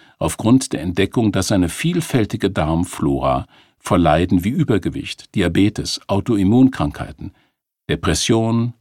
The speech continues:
Darmkrebs und Demenz schützt.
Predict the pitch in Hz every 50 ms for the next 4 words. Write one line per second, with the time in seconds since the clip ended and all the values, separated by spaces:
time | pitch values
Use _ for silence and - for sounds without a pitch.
0 | _ - 98 82 78 73 82 98 104 - - 98 95 92 92 - - - - -
1 | - - 98 85 85 - - - - - 76 73 67 64 - 53 52 - - -
2 | - - - 65 - - - - - - -